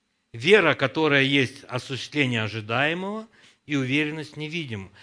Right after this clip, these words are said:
То есть ты, ты просто ожидаешь Бога. Когда люди, я, я не знаю, как действует Бог, я не расписываюсь за Него. Может, Он действует и вопреки всем правилам.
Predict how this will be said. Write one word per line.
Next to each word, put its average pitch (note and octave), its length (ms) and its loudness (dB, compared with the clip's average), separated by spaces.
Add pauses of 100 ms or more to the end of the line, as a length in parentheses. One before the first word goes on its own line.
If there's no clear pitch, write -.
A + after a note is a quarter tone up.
(200)
То D#3+ 100 2
есть D3+ 220 2
ты, G3+ 380 4 (640)
ты F3+ 120 2
просто G3 540 2
ожидаешь D#3+ 960 2
Бога. B2 680 2 (1700)
Когда D3 480 2
люди, D3 600 0 (680)
я, A3+ 300 -2
я F#3 260 2
не B3 120 -2
знаю, C4 260 -2
как D3 180 0
действует C3 460 2
Бог, A#2 420 -2
я D3 240 -4
не G3+ 140 -2
расписываюсь F#3+ 640 -2
за B2 120 0
Него. A#2 380 -2
Может, F3+ 380 -8
Он G3 140 -4
действует F#3+ 440 0
и F3 180 -2 (340)
вопреки F3+ 460 2
всем F3+ 240 -4
правилам. C3 640 -2